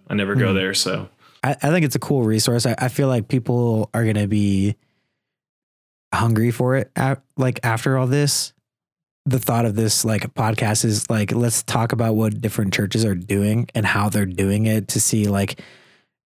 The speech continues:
Speaker 2: for people who don't have maybe that, uh, that resource and that pool, like, getting them connected with other people that they can pull. Like, I've had a couple conversations this last week about, like, "Hey, what are you doing for audio stuff? Like,
Speaker 1: Yeah.
Speaker 2: how, like, how are you guys doing this? How does,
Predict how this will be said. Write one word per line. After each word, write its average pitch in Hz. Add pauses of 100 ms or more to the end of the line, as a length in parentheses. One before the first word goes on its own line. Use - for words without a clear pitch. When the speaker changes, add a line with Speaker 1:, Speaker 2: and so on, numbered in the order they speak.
(100)
Speaker 2:
for 143
people 135
who 135
don't 127
have 117
maybe 120
that, 104 (180)
uh, 113 (560)
that 110
resource 117
and 117
that 90
pool, 120
like, 98
getting 110
them 104
connected 101
with 101
other 101
people 107
that 98
they 101
can 104
pull. 101
Like, 113
I've 113
had 139
a 117
couple 110 (140)
conversations 110
this 92
last 107
week 95 (480)
about, 117
like, 110
"Hey, 165
what 131
are 135
you 139
doing 139
for -
audio 131
stuff? -
Like, 104 (360)
Speaker 1:
Yeah. 104
Speaker 2:
how, 123
like, 120
how 123
are 123
you 120
guys 117
doing 123
this? 104
How 113
does, 107